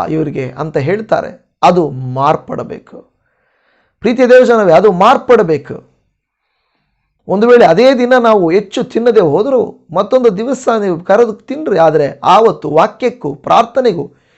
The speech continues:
ಹೆಚ್ಚು ಪ್ರಾಮುಖ್ಯತೆಯನ್ನು ಕೊಡುವಂಥದ್ದನ್ನು ಮಾಡಬೇಕಾಗಿದೆ. ಪ್ರೀತಿಯ ದೇವಜನವೇ, ಅನ್ಯಜನ, ನೀವು ಕೇಳ್ಬೋದು, "ಅನ್ಯಜನಗಳ ಮಾತನ್ನು ನಾವು ಕೇಳ್ಕೊಂಡಿರೋದಕ್ಕಾಗಲ್ಲ ಪಾಸ್ಟ್ರೇ, ಅಂಕಿ ಅಂಶಗಳ ಪ್ರಕಾರ ಅವರು ತೋರಿಸ್ತಾರಲ್ವಾ?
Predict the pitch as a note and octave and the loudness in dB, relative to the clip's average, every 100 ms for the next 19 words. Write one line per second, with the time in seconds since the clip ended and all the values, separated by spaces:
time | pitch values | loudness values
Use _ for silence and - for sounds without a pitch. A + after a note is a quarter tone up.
0 | _ - A3+ A#3 - A3 - - C4 C#4+ | _ 0 0 0 -2 -2 2 2 0 -2
1 | A#3+ G#3 F#3 D#3+ - G#3+ B3 G#3+ F3+ D#3+ | -6 -6 -6 -6 -4 0 0 0 -4 -6
2 | D3+ C#3 - _ B3+ D#4+ C4+ F#3+ - - | -6 -10 -16 _ -6 -6 -4 -6 -6 -8
3 | - - - _ _ _ _ _ _ _ | -12 -18 -20 _ _ _ _ _ _ _
4 | _ _ _ A3 C4 B3+ C4+ C4 A#3 D#3+ | _ _ _ -4 0 2 2 2 2 0
5 | - _ E3 A#3 B3+ C4 F#3 F#3+ A3+ A3+ | -2 _ -6 -2 2 2 2 -2 -2 2
6 | A3+ A3 G#3 G3 A3+ A3 A#3 A3 G#3 G3+ | 2 4 2 2 0 0 0 0 0 -2
7 | G#3+ G#3+ G#3 G#3 G#3 G#3 G#3+ G#3 G3+ G3+ | -4 -4 -6 -4 -2 -2 -2 -4 -4 -6
8 | G3 F#3+ F#3+ F3+ F3+ - G#3 A3+ A3 _ | -6 -4 -4 -2 -4 -4 -4 -4 -6 _
9 | _ _ _ D3 E3+ E3+ E3 E3 E3+ F3+ | _ _ _ -10 -8 -2 0 0 -4 -2
10 | E3+ D#3+ D#3+ D#3+ E3+ E3+ E3 D#3+ D#3+ - | -2 -2 -4 0 2 4 2 -2 -6 -8
11 | F3 E3+ - D#3+ D3 C#3+ D#3+ G3 - _ | -8 -10 -8 -6 -4 -2 -2 -2 -8 _